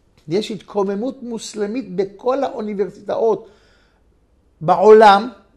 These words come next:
יש פריצת דרך בתגובה של איראן כלפינו, הם העיזו לשלוח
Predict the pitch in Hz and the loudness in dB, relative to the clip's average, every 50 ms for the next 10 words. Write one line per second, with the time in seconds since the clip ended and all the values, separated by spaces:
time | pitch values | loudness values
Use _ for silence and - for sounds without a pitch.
0 | _ _ _ _ _ _ _ _ _ _ _ _ _ _ _ _ _ _ _ _ | _ _ _ _ _ _ _ _ _ _ _ _ _ _ _ _ _ _ _ _
1 | _ _ _ _ _ _ _ _ _ _ _ _ - 170 165 208 247 262 - - | _ _ _ _ _ _ _ _ _ _ _ _ -12 -4 2 6 6 6 6 4
2 | - - - - _ _ _ _ _ _ _ _ _ _ _ _ _ _ _ _ | -2 -6 -8 -10 _ _ _ _ _ _ _ _ _ _ _ _ _ _ _ _
3 | _ _ _ _ _ _ - - 180 214 226 - - - 320 302 285 208 180 165 | _ _ _ _ _ _ -12 -6 -4 -4 -4 -4 -2 2 2 2 2 0 -4 -4
4 | 156 196 269 285 294 302 302 - - - 190 190 175 208 202 - - - - _ | 2 6 6 6 6 6 0 -2 -4 -10 -10 -6 -2 -2 -2 -2 -4 -16 -20 _
5 | _ _ - 151 180 214 208 185 160 180 269 311 302 233 - - 240 226 220 - | _ _ -10 -4 -2 0 0 0 4 4 6 6 4 2 0 -4 -4 -4 -2 -2
6 | 220 208 196 202 262 277 285 277 202 - 233 233 208 220 - 269 277 277 277 262 | 0 0 0 2 2 2 0 0 -2 -2 2 2 2 4 6 4 4 4 4 0
7 | 233 220 220 220 214 202 - - 233 294 320 330 269 208 240 262 226 220 196 - | -2 -2 -2 -4 -6 -6 -8 -10 -4 0 0 0 0 0 -2 -2 -2 -4 -6 -8
8 | - - 254 269 269 262 | -6 0 2 4 4 4